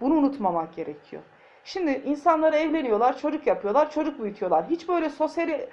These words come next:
olaylarla ilgilenen yok. Bakınız, benim çocuğum olsa bile, ben evliliğin içerisinde olsam bile ben bu sosyal konuları bırakmam. Hiçbir kimse beni Allah'tan başka bu sosyal konuları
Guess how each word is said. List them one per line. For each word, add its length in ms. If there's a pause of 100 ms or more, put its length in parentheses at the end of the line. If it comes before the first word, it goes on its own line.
(240)
olaylarla 500
ilgilenen 500
yok. 460 (320)
Bakınız, 420
benim 180
çocuğum 400
olsa 300
bile, 240 (300)
ben 140
evliliğin 400
içerisinde 400
olsam 340
bile 200 (220)
ben 160
bu 60
sosyal 380
konuları 360
bırakmam. 420 (500)
Hiçbir 460
kimse 540 (220)
beni 380 (300)
Allah'tan 520
başka 360
bu 80
sosyal 460
konuları 420